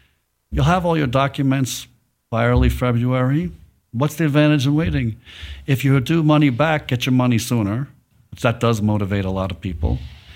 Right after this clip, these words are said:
And if you're not sure, well, then find out. And if you owe,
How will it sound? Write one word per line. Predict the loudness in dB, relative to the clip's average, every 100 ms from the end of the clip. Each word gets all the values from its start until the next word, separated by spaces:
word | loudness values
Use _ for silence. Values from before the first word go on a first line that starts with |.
| -20 -20 _ _ _
And | 0 0
if | 2
you're | 2
not | 2 0
sure, | -2 -2 -2 0
well, | 0
then | 0 0
find | -2 -2 0 0
out. | -2 -2 -6 -16 _ _ _ _ _ _ _ _
And | 0 2
if | 2 0
you | 0
owe, | -2 -2 -2 -4